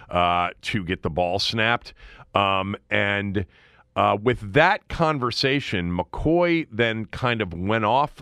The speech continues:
a little bit on Cliff Kingsbury in a positive way. He said, quote, "I've got perspective, unique perspective with the clap cadence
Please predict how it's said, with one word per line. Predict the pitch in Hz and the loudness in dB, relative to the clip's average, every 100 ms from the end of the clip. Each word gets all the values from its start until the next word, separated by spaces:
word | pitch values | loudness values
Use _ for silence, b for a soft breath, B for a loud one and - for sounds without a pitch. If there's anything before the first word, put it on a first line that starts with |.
| - | -8
a | |
little | 92 87 82 | -4 -2 -2
bit | 80 85 - | -2 -4 -6
on | 82 82 | -6 -6
Cliff | - 85 90 | -10 -10 -10
Kingsbury | - 180 208 185 - 73 64 76 | -4 -2 0 -2 -4 -6 -6 -6
in | |
a | 85 - - | -8 -10 -8
positive | - 131 143 113 92 80 | -2 0 0 -2 -4 -2
way. | 90 73 60 B B B B B B | -2 -2 -6 B B B B B B
He | - 127 | -4 -2
said, | - 131 | -2 -4
quote, | - 170 143 - _ - | 0 2 2 -2 _ -2
"I've | 135 | 0
got | 139 214 - _ - | 2 0 0 _ -4
perspective, | 127 - - 135 135 110 85 73 | -2 -2 0 0 0 -4 -6 -4
unique | 85 107 139 - | -2 -2 -2 -4
perspective | 101 - 92 80 - 80 76 | -4 -2 -2 -2 -2 -6 -4
with | 76 85 - | -6 -6 -4
the | 92 | -8
clap | - - 110 - - - | -6 -2 -2 -2 -10 -8
cadence | 90 76 69 69 - | -6 -6 -8 -4 -4